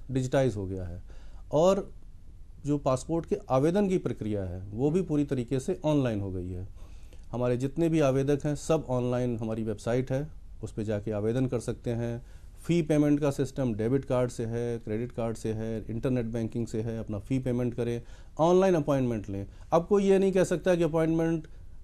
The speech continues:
नहीं मिल रहा, अपॉइंटमेंट बहुत दिनों के बाद का मिल रहा है, कोई उसको बरगला नहीं सकता कि आपको हम अपॉइंटमेंट जल्दी दिला देंगे। बड़ी ट्रांसपेरेंट व्यवस्था है, अपॉइंटमेंट अवेलेबल है, रिलीज़ होते हैं,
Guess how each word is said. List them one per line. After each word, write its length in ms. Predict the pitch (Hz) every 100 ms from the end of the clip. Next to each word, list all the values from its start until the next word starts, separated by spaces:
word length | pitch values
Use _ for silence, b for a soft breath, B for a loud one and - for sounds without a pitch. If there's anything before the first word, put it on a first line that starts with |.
| -
नहीं 240 | 147 160
मिल 200 | 165 160
रहा, 280 | 143 143 147
अपॉइंटमेंट 460 | 143 143 143 143 143
बहुत 200 | 131 139
दिनों 260 | 127 147
के 120 | 143 151
बाद 240 | 139 139
का 100 | 147
मिल 220 | 139 135
रहा 200 | 131 135
है, 200 | 131 135
कोई 180 | 131 139
उसको 320 | 135 - 147
बरगला 420 | 127 123 131 147
नहीं 160 | 143 143
सकता 360 | 143 127 139 131
कि 160 | 135
आपको 280 | 131 127 -
हम 100 | 127
अपॉइंटमेंट 400 | 123 127 127 117
जल्दी 260 | 113 120 147
दिला 240 | 135 135
देंगे। 380 | 127 127 127 127 b b b b b b -
बड़ी 280 | 170 202 196
ट्रांसपेरेंट 680 | - 147 151 151 170 180 175
व्यवस्था 460 | 139 117 - 101
है, 200 | 87 92 - b b
अपॉइंटमेंट 540 | 120 123 135 135 135 131
अवेलेबल 440 | 117 120 127 135
है, 100 | 131
रिलीज़ 320 | 117 113 135
होते 220 | 131 120 131
हैं, 300 | 123 123